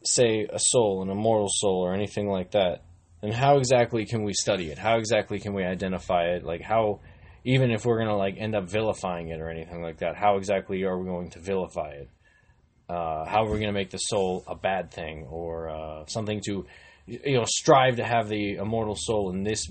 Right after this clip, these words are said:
in this area of the world? Don't strive to have that immortal soul in that area of the world. How do we give that,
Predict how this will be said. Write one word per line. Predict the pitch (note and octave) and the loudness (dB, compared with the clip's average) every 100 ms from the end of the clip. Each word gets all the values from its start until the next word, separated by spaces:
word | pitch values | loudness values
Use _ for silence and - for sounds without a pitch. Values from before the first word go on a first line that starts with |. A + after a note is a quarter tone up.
| F#2+ E2+ | -10 -10
in | G2 | -6
this | G2 F#2+ | -4 -2
area | F#2+ F#2+ F2+ F2 | -2 -2 -2 -4
of | E2+ | -4
the | |
world? | F2 F#2 F2+ E2+ | -6 -4 -4 -2
Don't | G2 F#2+ | -4 -4
strive | - - A2 F#2 | -4 2 4 4
to | F#2 | 0
have | F2+ E2+ | -4 -2
that | F#2+ F#2 | -2 -2
immortal | F#2 F#2 F2 | -4 -4 -8
soul | - E2+ E2 | -8 -8 -6
in | F2+ | -2
that | A2+ A#2+ | 2 2
area | G#2 G2 F#2 F2 | 2 0 0 -2
of | E2+ | -4
the | F2 | -6
world. | E2+ E2+ D#2+ - - - | -4 -6 -8 -16 -20 -8
How | - A2+ | 2 2
do | A2 | 2
we | |
give | G2+ G2+ F#2+ | 0 -2 0
that, | F2+ | -2